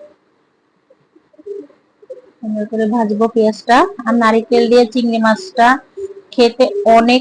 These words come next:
টেস্টি হয়, অনেক মজা হয়। আমাদের বাসার সবার পছন্দ এই জিনিসটা। এই যে কাঁচামরিচ কুচি দিয়ে দিলাম, কাঁচামরিচগুলো দিয়ে দিলাম, একটু ঝাল ঝাল হবে। এটা সবসময় কাঁচামরিচের উপরে পাকায়, কাঁচামরিচ আর নারিকেল দিয়ে এটা চিংড়ি মাছটা পাকায়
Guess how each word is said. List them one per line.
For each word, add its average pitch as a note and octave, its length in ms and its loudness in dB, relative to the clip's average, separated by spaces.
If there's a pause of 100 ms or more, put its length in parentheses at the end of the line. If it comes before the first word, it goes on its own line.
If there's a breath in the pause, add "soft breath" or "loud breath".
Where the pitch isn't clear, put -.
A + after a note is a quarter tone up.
(140)
টেস্টি A#3+ 360 -2 (100)
হয়, A3+ 240 4
অনেক A3 160 -4 (120)
মজা A3 280 0
হয়। A3+ 180 4 (220)
আমাদের A3 300 -2
বাসার A3 200 -8 (140)
সবার A#3 260 2 (100)
পছন্দ A3+ 320 -2 (120)
এই A3 120 0
জিনিসটা। A3+ 380 -2 (1300)
এই A3+ 120 -6
যে B3+ 140 -2
কাঁচামরিচ A3+ 480 0
কুচি A#3 260 -6
দিয়ে A3+ 180 0
দিলাম, A3+ 220 4 (120)
কাঁচামরিচগুলো G#3+ 640 0
দিয়ে A3 140 0
দিলাম, A3 240 2
একটু - 220 -8
ঝাল A3+ 260 2
ঝাল A3 160 2
হবে। G#3+ 200 0
এটা A3+ 120 -2 (100)
সবসময় B3 360 -2
কাঁচামরিচের A#3+ 580 2
উপরে B3 200 2 (120)
পাকায়, A3+ 320 0 (640)
কাঁচামরিচ A3 580 0
আর A3 160 2
নারিকেল G#3 420 0
দিয়ে G#3+ 140 2 (100)
এটা G#3+ 180 -2 (260)
চিংড়ি G#3 260 -4
মাছটা G3+ 340 -4
পাকায় A3 280 0